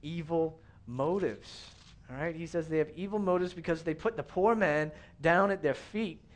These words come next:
which was really a really dirty, nasty place, 'cause they didn't, they didn't really keep their floors clean, you know? They walked around in sandals, and, and their feet were dirty,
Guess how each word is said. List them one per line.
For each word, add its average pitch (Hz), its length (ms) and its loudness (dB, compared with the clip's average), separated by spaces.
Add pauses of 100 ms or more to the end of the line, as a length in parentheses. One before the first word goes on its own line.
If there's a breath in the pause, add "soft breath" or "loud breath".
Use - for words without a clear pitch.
(140 soft breath)
which 156 220 -2
was 143 200 -2
really 175 540 4 (380 loud breath)
a 156 100 2
really 180 300 2
dirty, 160 280 2
nasty 156 260 0
place, 208 180 0
'cause - 120 -2
they 196 100 4
didn't, 196 260 -2 (200)
they 156 100 -4
didn't 202 180 -4
really 156 380 -2 (880)
keep - 200 -16
their 135 80 -6
floors 147 360 -6
clean, 160 500 -10
you 117 100 -8
know? 123 180 -4
They 151 140 0
walked 143 260 -2
around 131 200 -2
in 117 100 -8
sandals, 131 560 -4
and, 113 260 -8 (340 soft breath)
and 131 100 -10
their 123 80 -2
feet 160 240 -8
were 139 80 -4
dirty, 117 520 -4